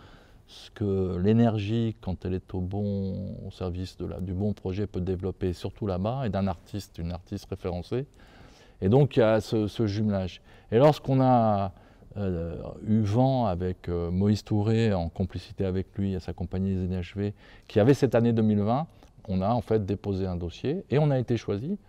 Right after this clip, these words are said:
euh, comme quartier général, c'est-à-dire c'est un lieu focus particulier.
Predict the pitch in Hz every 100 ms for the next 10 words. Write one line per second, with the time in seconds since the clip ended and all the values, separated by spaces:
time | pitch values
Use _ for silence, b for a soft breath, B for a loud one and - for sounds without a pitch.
0 | B B B B B B 95 87 87 87
1 | 87 - 92 87 - - 151 117 117 98
2 | 127 170 - - 92 95 98 95 90 95
3 | 92 92 92 - - 117 - 120 - -
4 | - - 101 101 92 110